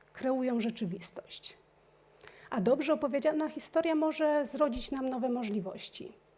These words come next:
Może też je zamknąć. Może otworzyć nam oczy,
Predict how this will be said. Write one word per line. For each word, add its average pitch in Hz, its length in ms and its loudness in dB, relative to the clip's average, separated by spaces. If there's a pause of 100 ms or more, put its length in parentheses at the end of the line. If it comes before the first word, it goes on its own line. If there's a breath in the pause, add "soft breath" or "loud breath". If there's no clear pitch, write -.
(260)
Może 240 240 2
też 240 320 -2
je 254 240 0 (160)
zamknąć. - 720 -4 (880 loud breath)
Może 262 260 8
otworzyć 285 460 4
nam 339 200 8
oczy, - 380 4